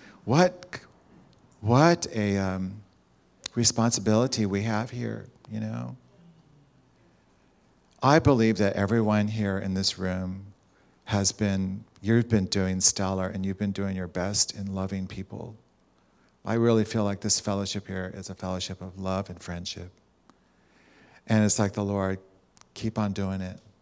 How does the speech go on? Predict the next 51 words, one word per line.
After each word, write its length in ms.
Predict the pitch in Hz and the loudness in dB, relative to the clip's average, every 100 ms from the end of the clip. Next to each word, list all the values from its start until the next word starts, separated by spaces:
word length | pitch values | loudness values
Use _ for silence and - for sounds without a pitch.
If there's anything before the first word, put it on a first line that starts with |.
| _ _ | _ _
Keep 280 | - 113 107 | -12 -10 -4
on 140 | 110 104 | -4 -2
growing 480 | 104 104 101 104 | 0 0 2 0
in 140 | 98 95 | -2 -4
it. 220 | 95 - | -6 -10
Keep 220 | - 110 104 | -14 -10 -8
on 120 | 101 | -6
doing 160 | 95 | -6
it 80 | 95 | -6
more 460 | 98 98 104 104 104 | -4 0 2 0 -2
and 140 | 98 92 | -6 -6
more 280 | 95 95 101 | -4 -2 -4
and 240 | - 95 | -6 -6
more 220 | 95 95 | -4 -4
and 160 | 90 92 | -6 -8
grow 340 | 95 101 120 | -2 0 0
in 100 | 113 | -2
it. 180 | 92 90 - - - - - - | -6 -10 -18 -20 -20 -20 -20 -20
So 200 | - 160 | -4 0
being 580 | 139 110 175 190 214 175 | 0 4 8 10 10 8
like 280 | 120 113 95 | 6 4 4
Jesus, 580 | 113 127 170 110 104 - | 4 6 6 6 4 4
you 60 | |
know, 80 | 110 | 4
I'm 80 | 110 | 4
just 160 | 127 120 | 2 0
thinking, 180 | 120 | 2
I 100 | 131 | 2
could 200 | 147 - | 2 2
never 340 | 165 170 180 202 | 4 6 8 6
be 160 | 151 | 6
Saint, 340 | 110 - 101 - - - | 4 4 0 -6 -18 -6
Saint 240 | - 104 | -4 -4
Francis 360 | - 92 92 - | -2 -2 -2 -4
of 100 | 92 | -4
Assisi. 400 | 90 - 95 - | -2 0 0 0
I 100 | 113 | 0
could 140 | 117 | 0
never 260 | 151 175 190 | 4 6 6
be 140 | 151 | 4
Jesus. 720 | 110 104 104 117 98 113 120 - - - - - | 2 2 2 2 0 0 -4 -8 -14 -20 -20 -2
He 140 | 135 | 6
was, 180 | 180 147 | 8 8
like, 160 | 123 107 | 6 6
really 240 | 123 123 | 6 4
perfect. 480 | 120 139 170 131 98 | 4 4 4 2 2
I 80 | 104 | 2
mean, 200 | 104 107 | 2 0
he 120 | 123 | -2
just 220 | 135 131 | -2 -2
kinda 320 | 131 113 104 | 0 2 2